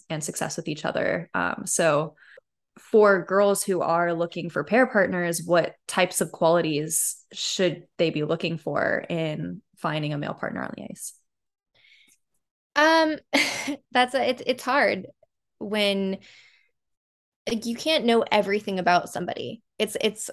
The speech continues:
Speaker 2: a lot like going on a date with somebody and being like, "Okay, do I wanna commit to this person for years, possibly the rest of my career?" It's,
Speaker 1: Mm-hmm.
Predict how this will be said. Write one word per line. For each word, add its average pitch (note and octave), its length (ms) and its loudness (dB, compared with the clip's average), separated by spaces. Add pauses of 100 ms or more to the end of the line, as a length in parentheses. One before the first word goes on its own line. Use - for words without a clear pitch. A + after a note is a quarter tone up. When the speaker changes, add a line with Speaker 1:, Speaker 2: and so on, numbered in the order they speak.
Speaker 2:
a G#3 80 2
lot G3+ 280 2
like G3 200 2
going F#3 280 0
on F3+ 100 -2
a F3 60 -2
date F3 360 0
with F#3+ 100 -4
somebody F#3 480 -2
and F#3+ 140 -2
being F#3 160 -2
like, F#3 160 -2
"Okay, G#3+ 300 -2
do G3 140 -2
I F#3+ 120 4
wanna F#3+ 180 -2
commit F#3 300 -6
to F3+ 60 -10
this F#3 160 -4
person F#3 460 -4
for F3+ 540 -2 (1300)
years, F#3+ 840 -4
possibly F#3+ 380 -2
the F#3 100 -4
rest F3 220 -4
of G3 60 -12
my F3+ 120 -2
career?" F#3 480 -4 (480)
It's, E3+ 380 2
Speaker 1:
Mm-hmm. - 100 -14